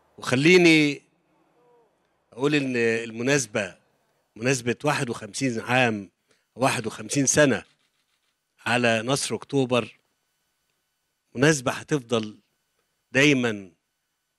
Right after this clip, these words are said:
خالدة في وجداننا. واسمحوا لي أقول لكم إن أنا بشكر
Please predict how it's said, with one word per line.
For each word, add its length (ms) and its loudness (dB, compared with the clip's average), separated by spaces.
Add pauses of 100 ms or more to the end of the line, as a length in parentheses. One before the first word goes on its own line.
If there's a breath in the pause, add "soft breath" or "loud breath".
(380)
خالدة 420 -2
في 160 -16
وجداننا. 480 -4 (1600)
واسمحوا 380 0
لي 80 8
أقول 120 4
لكم 280 -2
إن 100 -2
أنا 160 4
بشكر 580 -2